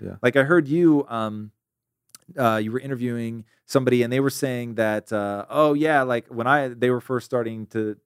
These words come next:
Speaker 2: to consider doing a podcast," and they said, you know, whenever I asked somebody about their podcast, they were just saying, "Oh, it's the most fun that I have."
Speaker 1: Yeah.
Speaker 2: And that to me is like, okay, maybe this ends up,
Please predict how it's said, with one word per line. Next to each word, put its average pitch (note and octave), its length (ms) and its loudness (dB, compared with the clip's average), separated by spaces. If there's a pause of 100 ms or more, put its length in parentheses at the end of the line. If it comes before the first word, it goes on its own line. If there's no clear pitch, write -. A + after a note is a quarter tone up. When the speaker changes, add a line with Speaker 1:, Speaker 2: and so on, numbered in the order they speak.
Speaker 2:
to G2+ 200 -6
consider A2+ 320 -8
doing G#2+ 200 -6
a G2 60 -12
podcast," A2+ 460 -8
and G#2+ 60 -12
they G#2 40 -10
said, G#2+ 220 -2 (300)
you A#2+ 80 -2
know, B2+ 60 2
whenever D3+ 260 4
I C3+ 60 6
asked D3 200 0
somebody A#2+ 220 -6
about G#2+ 160 -4
their A2 80 -10
podcast, F3 440 -6
they C3 80 -4
were B2+ 80 -4
just B2 140 -8
saying, A#2 240 -8
"Oh, C3+ 80 0
it's B2 100 -4
the B2+ 60 -10
most B2 200 -6
fun A2 180 -6
that G2 100 -8
I F#2 60 -8
have." G#2+ 320 -12 (180)
Speaker 1:
Yeah. G2 180 -4 (420)
Speaker 2:
And A#2+ 400 -2 (120)
that D#3+ 240 4
to E3+ 60 -12
me E3 100 -4
is C#3 100 -2
like, A#2+ 240 2 (100)
okay, F3 340 0
maybe D3+ 300 2
this C#3 420 2 (840)
ends C3+ 260 0
up, B2 240 4